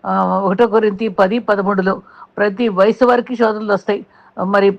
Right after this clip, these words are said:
ఆ, శో-, ప్రార్థనా జీవితంలో కోపము, మోహము, ఆశలు,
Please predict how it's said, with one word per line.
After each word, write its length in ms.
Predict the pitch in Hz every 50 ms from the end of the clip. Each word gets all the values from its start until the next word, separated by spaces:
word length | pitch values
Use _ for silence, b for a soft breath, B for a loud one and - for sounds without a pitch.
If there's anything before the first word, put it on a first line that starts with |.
| 220 175
ఆ, 920 | 180 185 185 180 185 185 190 190 185 175 185 190 196 202 196 196 190 190 - - -
శో-, 160 | - 208 - 190 180 185 - -
ప్రార్థనా 340 | 202 190 202 208 214 226 233
జీవితంలో 500 | 202 202 226 226 202 233 220 220 220 214
కోపము, 580 | - - 196 185 185 175 196 202 196 214 226
మోహము, 580 | 214 196 185 190 190 190 196 214 202 214 214 220
ఆశలు, 540 | - 190 185 190 190 214 208 202 220 240